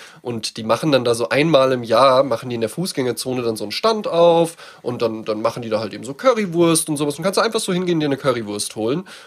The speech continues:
Und, ne, und die singen dann da ein paar Lieder und sowas. Da kommt dann auch keiner und sagt, „Hier, unterschreiben Sie mal oder treten Sie unserer <laughs> freikirchlichen Gemeinde bei“ oder sowas. Und dann ging ich da auch lang und dachte auch so,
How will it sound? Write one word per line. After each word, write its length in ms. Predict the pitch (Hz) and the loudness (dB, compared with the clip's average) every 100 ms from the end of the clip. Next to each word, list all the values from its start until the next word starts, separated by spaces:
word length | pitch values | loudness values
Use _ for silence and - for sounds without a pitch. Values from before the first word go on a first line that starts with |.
| - | -10
Und, 340 | - 127 - | -4 -2 -2
ne, 140 | 156 202 | 2 4
und 240 | 202 135 | 4 0
die 60 | 117 | -6
singen 260 | 120 143 | -2 0
dann 100 | 131 | 0
da 100 | 117 | 2
ein 100 | 113 | 0
paar 120 | 110 117 | 0 -6
Lieder 360 | 156 202 190 | -2 4 4
und 120 | 160 | 4
sowas. 220 | 143 147 143 | 0 0 0
Da 80 | |
kommt 160 | 131 151 | -2 0
dann 100 | 147 | 2
auch 80 | 127 | 2
keiner 220 | - 143 | 2 2
und 80 | 131 | 2
sagt, 180 | 127 - | 0 0
„Hier, 200 | 147 143 | 2 2
unterschreiben 440 | 123 - 127 143 | 0 0 2 4
Sie 120 | 131 | 2
mal 240 | 127 123 120 | 2 2 2
oder 160 | 120 | 0
treten 280 | 117 131 131 | -2 -6 -6
Sie 200 | 120 113 - - - | -10 -10 -12 -20 -14
unserer 240 | 123 117 | -10 -10
<laughs> 160 | - 143 | -8 -6
freikirchlichen 640 | - 123 139 127 131 - | -2 -2 -2 -2 -2 -2
Gemeinde 320 | 131 120 160 - | 0 0 2 2
bei“ 200 | 104 107 | 0 0
oder 100 | 113 | -4
sowas. 220 | 120 139 - - - | -6 -6 -10 -20 -6
Und 120 | - | 2
dann 120 | 147 | 2
ging 140 | 143 196 | 2 0
ich 60 | |
da 120 | - 143 | 4 4
auch 140 | 135 | 6
lang 200 | 180 262 | 4 4
und 120 | 208 | 2
dachte 180 | 175 196 | -2 -2
auch 60 | 180 | -4
so, 180 | 180 | -6